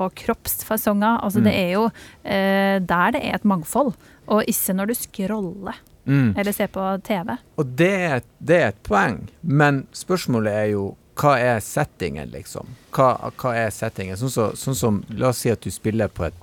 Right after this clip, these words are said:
Speaker 2: fotballag, og du kjenner alle de, og det er vennene dine. Så hvis du da, eh, synes det er greit å være naken der, så synes jeg at du skal få være det. Og da vil du jo se hvordan de andre ser ut. Men hvis du ikke synes det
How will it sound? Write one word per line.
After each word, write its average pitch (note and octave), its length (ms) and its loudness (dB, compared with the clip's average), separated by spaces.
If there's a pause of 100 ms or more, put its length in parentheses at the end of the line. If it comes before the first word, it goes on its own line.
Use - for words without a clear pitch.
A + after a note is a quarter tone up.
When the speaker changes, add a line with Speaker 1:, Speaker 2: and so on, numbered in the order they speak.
(120)
Speaker 2:
fotballag, G2+ 760 -2
og G2+ 120 -10
du F#2+ 280 -4 (160)
kjenner A2 420 0
alle E2+ 280 -6
de, F2+ 280 -10
og F#2+ 140 -12
det G2 180 -2
er F#2 160 -6
vennene E2 460 -4
dine. - 240 -18 (640)
Så - 160 2
hvis - 240 0
du D3 120 2
da, B2 460 4 (240)
eh, G#2+ 300 2
synes A#2+ 300 0
det G2+ 140 0
er G2+ 60 0
greit C#3 320 4
å F#2+ 80 -2
være F2+ 140 -2
naken G2 360 -4
der, - 220 -8
så - 140 -8
synes F3 200 0
jeg - 80 0
at - 40 -2
du G#2 80 0
skal - 160 -8
få F#2+ 160 -10
være D#2 260 -6
det. - 120 -14 (180)
Og F3+ 80 -6
da G#3 60 2
vil F#3+ 180 2
du D3 80 -2
jo B2 80 0
se - 240 -2
hvordan - 320 -8
de D#2+ 80 -4
andre F#2 220 -4
ser - 260 -10
ut. - 340 -20
Men B2 120 0
hvis C3+ 140 2
du D3+ 240 2
ikke - 300 -2
synes - 260 -4
det F#2 100 -8